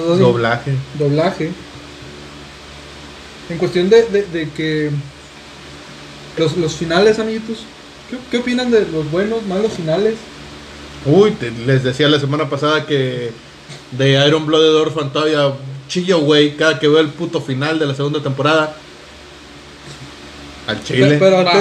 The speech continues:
Speaker 1: te
Speaker 3: entonces,
Speaker 1: gusta
Speaker 3: ¿a ti
Speaker 1: más
Speaker 3: cómo
Speaker 1: la
Speaker 3: te
Speaker 1: idea?
Speaker 3: gusta ese tipo de, eh, cómo es ese tipo de final?
Speaker 1: Espérame, espérame, ¿te gusta más la idea de un final que, que un final conclusivo? ¿O un final abierto, güey, que tú digas, "Ay, güey,
Speaker 2: No,
Speaker 1: todavía, todavía puede
Speaker 2: conclúyeme, güey.
Speaker 1: aventar
Speaker 2: A
Speaker 1: algo
Speaker 2: mí,
Speaker 1: más"?
Speaker 2: a mí conclúyeme.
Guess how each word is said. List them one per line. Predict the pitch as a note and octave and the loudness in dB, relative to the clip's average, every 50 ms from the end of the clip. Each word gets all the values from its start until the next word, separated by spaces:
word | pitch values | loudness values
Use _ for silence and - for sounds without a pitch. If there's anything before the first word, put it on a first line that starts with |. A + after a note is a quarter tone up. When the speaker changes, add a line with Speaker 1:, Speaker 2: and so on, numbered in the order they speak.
| G#3+ G#3 - | 2 2 4
Speaker 1:
te | G#3 | 4
Speaker 3:
entonces, | G3+ G#3+ A#3 - - G3 | 4 4 4 0 0 4
Speaker 1:
gusta | D4 D4 D4 | 6 6 6
Speaker 3:
¿a | |
ti | C#4+ | 6
Speaker 1:
más | C#4 C#4+ D4 - - | 6 4 2 2 0
Speaker 3:
cómo | A3+ A3 A3+ A#3 | -2 -4 -2 0
Speaker 1:
la | A3+ | 2
Speaker 3:
te | A3 G#3+ | 2 2
Speaker 1:
idea? | F#3 F3+ F#3 | 2 0 0
Speaker 3:
gusta | G3 A#3+ C#4 G#3 | -2 -2 -2 -4
ese | F#3+ F#3 - - | -4 -6 -8 -12
tipo | - G3+ F#3 - G3 | -14 -14 -10 -6 -6
de, | F#3+ F#3 F3 E3+ F3 | -6 -6 -6 -6 -8
eh, | F3 F3 - - | -10 -10 -8 -4
cómo | - G#3 A3+ B3 | -2 -2 -2 -2
es | A#3+ B3 | -2 -4
ese | G3+ A3 B3 | -6 -6 -8
tipo | B3 A3+ G#3 - - G#3+ G#3+ | -8 -8 -10 -6 -4 -2 -2
de | G#3 F#3+ | -2 -2
final? | F3+ - - F#3 D#3+ E3 F3+ F3+ F3+ E3+ - - - - | -4 -8 -8 -6 -6 -4 -4 -6 -6 -8 -12 -16 -18 -8
Speaker 1:
Espérame, | - - F#3+ G3+ G3 F#3+ | 0 4 4 6 6 4
espérame, | F3 - F#3+ F3+ F3 E3+ D3 - | 2 0 0 0 0 -2 -2 0
¿te | F3+ | 0
gusta | E3+ F#3 F#3 - B3 | 0 2 0 0 0
más | B3+ B3+ A#3+ | 0 0 -2
la | B3 B3+ | -2 -2
idea | B3+ A#3+ A#3+ A#3 | 0 2 2 2
de | A3+ A3 A3+ | 2 0 -2
un | A3 | -4
final | A3 - A#3+ A#3 A#3+ A#3+ A#3 A3+ - - - - - | -2 -2 0 0 0 0 -2 -4 -6 -10 -14 -10 -8
que, | F3 D#3 | -6 -6
que | - - F3 F#3 F3+ | -2 0 0 0 0
un | E3+ F3+ F#3 F#3 | 0 -2 -2 -2
final | G#3 A#3 A3+ A3+ A#3 A#3 A3+ A3+ A3+ A3+ A3+ - | -2 -2 0 0 2 2 4 4 4 4 2 0
conclusivo? | A3+ A3 - - F3+ D3 - G3+ A#3 D#4 F#4+ F#4+ - - - - - - - - - - - - - | -4 -4 -4 -4 -4 -2 0 0 2 0 0 -2 -6 -12 -18 -18 -20 -20 -20 -20 -20 -20 -20 -10 -4
¿O | F3 E3+ | -2 0
un | F3 E3+ E3 | 0 0 0
final | - G#3+ G#3 G#3+ G#3+ G#3 | -2 0 0 0 0 0
abierto, | G#3 G#3 G#3+ G#3+ G#3+ G#3+ G#3+ A3 A3 G#3 | 0 2 4 6 6 6 4 2 0 0
güey, | G#3+ G#3 G3 | 2 0 0
que | - F#3+ | -4 -8
tú | - - F#3 | -6 -4 -4
digas, | F3+ F3+ F3 - E3 | -4 -4 -4 -6 -8
"Ay, | F3 F#3+ F#3+ | -6 -6 -4
güey, | G3 G3+ | -4 -2
Speaker 2:
No, | D3 E3 E3+ D#3+ C#3+ C3+ B2+ | 2 4 4 4 4 4 2
Speaker 1:
todavía, | |
todavía | C3+ C#3+ C3+ C3+ C3 - | 2 0 0 2 2 2
puede | F3 G3 F#3+ | 4 4 4
Speaker 2:
conclúyeme, | E3 C3+ C3 A#2+ A#2 | 4 4 2 0 0
güey. | |
Speaker 1:
aventar | A2+ A2 A2 - E3+ - | -2 -4 -4 -4 -4 -2
Speaker 2:
A | B2+ | -2
Speaker 1:
algo | B2+ C3+ D#3+ | 0 0 0
Speaker 2:
mí, | E3+ E3+ | 0 -2
Speaker 1:
más"? | F3+ E3+ D#3+ | -2 -2 -2
Speaker 2:
a | D3+ | -2
mí | C#3 D3 D#3+ E3 F3 | -2 -2 -2 -2 -4
conclúyeme. | E3+ - F#3 F3 - E3 D#3+ C#3+ B2+ A2 G#2+ | -4 -6 -8 -8 -4 -2 -2 0 0 -2 -4